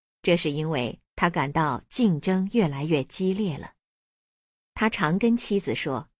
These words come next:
：“我在大学只学了英语，没有学过工商管理专业。可是外语只是一种工具，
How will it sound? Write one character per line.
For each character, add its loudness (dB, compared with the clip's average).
：“我 6
在 2
大 0
学 0
只 0
学 2
了 4
英 -2
语， -6
没 6
有 4
学 2
过 2
工 4
商 0
管 -2
理 -2
专 -8
业。 -4
可 2
是 0
外 6
语 4
只 -2
是 2
一 0
种 -2
工 0
具， -4